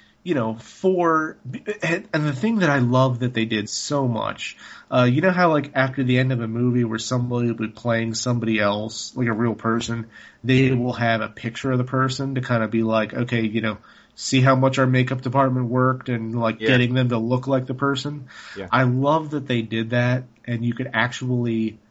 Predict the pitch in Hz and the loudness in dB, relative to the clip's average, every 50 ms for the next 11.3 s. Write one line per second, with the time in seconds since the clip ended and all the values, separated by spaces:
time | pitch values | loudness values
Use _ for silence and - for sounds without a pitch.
0 | _ _ - - - - - 131 127 123 120 123 123 123 117 117 123 123 - 113 | _ _ -8 -6 -6 -4 -2 2 2 2 2 2 0 -2 -2 -4 -4 -6 -6 -6
1 | 104 101 95 92 85 - - 117 117 113 113 110 107 110 110 110 104 - - 120 | -6 -6 -6 -8 -14 -12 -8 -4 -2 0 0 0 0 -2 -2 -4 -6 -2 0 0
2 | 117 110 113 113 117 - - - 120 113 113 110 110 110 107 110 120 107 104 98 | 0 2 0 -2 -4 -8 -8 -4 -2 0 2 2 2 2 2 0 -2 -4 -6 -6
3 | 101 98 101 98 95 95 98 95 95 - _ _ _ - - - - - - - | -4 -2 -2 -2 -2 -2 -6 -8 -14 -18 _ _ _ -16 -16 -16 -18 -20 -20 -20
4 | - - _ _ _ _ _ _ _ _ - 120 117 110 - - - 131 131 127 | -20 -20 _ _ _ _ _ _ _ _ -2 -2 -2 -2 -4 -6 0 2 4 4
5 | 127 123 117 113 113 110 107 107 107 104 101 101 98 98 98 98 98 95 87 - | 4 4 2 0 0 0 0 0 0 0 0 2 2 0 0 -2 -2 -4 -8 -12
6 | - - - 127 113 113 107 95 90 85 - 113 117 113 110 110 - - 123 123 | -18 -16 -12 -8 -6 -4 -4 -4 -6 -6 -4 -2 0 0 0 -2 -2 0 0 2
7 | 117 120 120 120 120 120 127 131 131 127 127 - - _ _ _ _ _ _ _ | 2 2 2 2 2 2 0 0 0 0 -2 -4 -10 _ _ _ _ _ _ _
8 | _ - - - 123 123 113 117 113 110 110 - 135 127 123 123 123 123 123 - | _ -10 0 2 4 4 4 4 2 0 -2 0 0 2 2 2 2 0 0 -4
9 | _ _ - 120 - - 127 123 127 - 131 127 127 131 131 131 131 127 - - | _ _ -16 -14 -6 -4 -2 -2 -2 0 0 2 2 4 2 2 -2 -4 -8 -14
10 | _ _ _ _ _ _ _ _ _ _ _ _ 131 123 131 123 117 110 - 135 | _ _ _ _ _ _ _ _ _ _ _ _ -2 2 4 4 4 4 4 4
11 | 123 117 107 101 90 - | 4 4 4 2 0 -6